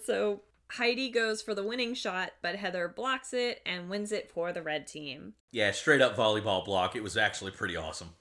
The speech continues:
Speaker 1: Yeah.
Speaker 2: Heidi's my girl throughout this whole thing.
Speaker 1: So then we cut to Nikki. We've got, like, a dark, mysterious film noir, almost kind of cinematography thing happening here. And she slides an envelope onto the principal's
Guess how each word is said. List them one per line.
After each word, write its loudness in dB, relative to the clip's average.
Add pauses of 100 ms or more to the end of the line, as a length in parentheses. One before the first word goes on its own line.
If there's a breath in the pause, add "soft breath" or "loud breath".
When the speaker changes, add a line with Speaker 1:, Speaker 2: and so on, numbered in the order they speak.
Speaker 1:
Yeah. -6 (400)
Speaker 2:
Heidi's 2
my 0
girl -2
throughout -4
this -10
whole -4
thing. -10 (460)
Speaker 1:
So -2
then -2
we -2
cut -6
to 0 (160)
Nikki. -6 (120)
We've -2
got, 0
like, -2
a -2 (140)
dark, -4
mysterious -4
film -2
noir, -2
almost -6 (140)
kind -2
of -6
cinematography -4
thing -8
happening -4
here. -4
And -6
she -2
slides 0
an -2
envelope 0
onto -6
the -4
principal's -8